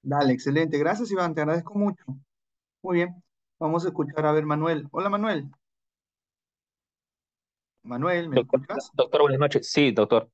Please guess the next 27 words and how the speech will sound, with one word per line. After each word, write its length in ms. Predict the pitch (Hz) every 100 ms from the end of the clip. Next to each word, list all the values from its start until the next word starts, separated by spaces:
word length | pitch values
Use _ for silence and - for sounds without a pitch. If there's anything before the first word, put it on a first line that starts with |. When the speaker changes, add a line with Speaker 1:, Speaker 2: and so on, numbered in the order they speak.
| -
Speaker 2:
muy 120 | 117
buenas, 280 | 120 113 110
disculpe 320 | 113 139 135
la 100 | 117
demora. 340 | 113 113 110 - _ -
Yo 180 | 135 156
me 120 | 165
Speaker 1:
No, 40 |
no, 60 | 160
tranquilo, 120 | 135
Speaker 2:
inclinaría 320 | 131 180 - -
Speaker 1:
dime. 60 |
Speaker 2:
también, 320 | 240 127 139 _ _ _ _ _ _ _ _ _ _ -
eh, 240 | 120 113
me 100 | 113
inclinaría 440 | 110 123 120 143
también 220 | 156 135 135
por 120 | 139
la 100 | 120
segunda 320 | 117 120 131
ponencia, 640 | 123 117 120 117 127 147 -
eh, 380 | 113 107 104 -
toda 220 | 123 120
vez 200 | 120 - _
que 460 | 117 107 101 101 - -
el 160 | 107
litigante 760 | 110 117 120 131 123 143 185